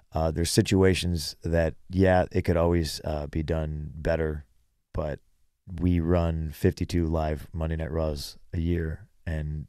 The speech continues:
you need, you need content, and right now the roster is so thin,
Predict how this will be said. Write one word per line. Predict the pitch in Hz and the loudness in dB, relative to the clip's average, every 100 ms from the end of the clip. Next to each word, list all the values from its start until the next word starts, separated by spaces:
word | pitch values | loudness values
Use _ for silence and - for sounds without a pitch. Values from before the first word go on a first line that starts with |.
| 82 | -6
you | 82 82 | -4 -2
need, | 85 80 76 - | -2 -2 -6 -2
you | 90 | 2
need | 90 85 | 2 2
content, | - 98 92 80 73 - | 2 2 2 -2 -4 -6
and | 85 | -6
right | 80 85 | 0 0
now | 69 85 80 | 0 0 0
the | 80 | 0
roster | 80 82 - 80 | 0 -2 -2 -4
is | 76 | -4
so | - - 98 95 | -6 -2 4 4
thin, | - 90 80 82 | 4 0 -2 -4